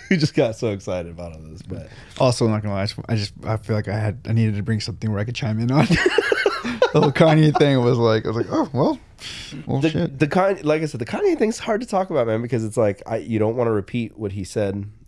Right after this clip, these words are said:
Speaker 1: because it's pretty fucked up.
Speaker 2: Mm-hmm.
Speaker 1: Um, at the same time, I'm still kind of torn because,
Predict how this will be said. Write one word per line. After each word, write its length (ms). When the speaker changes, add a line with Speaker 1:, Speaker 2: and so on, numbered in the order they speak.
Speaker 1:
because 260
it's 160
pretty 160
fucked 420
up. 400
Speaker 2:
Mm-hmm. 520
Speaker 1:
Um, 360
at 120
the 40
same 300
time, 540
I'm 140
still 260
kind 220
of 140
torn 380
because, 440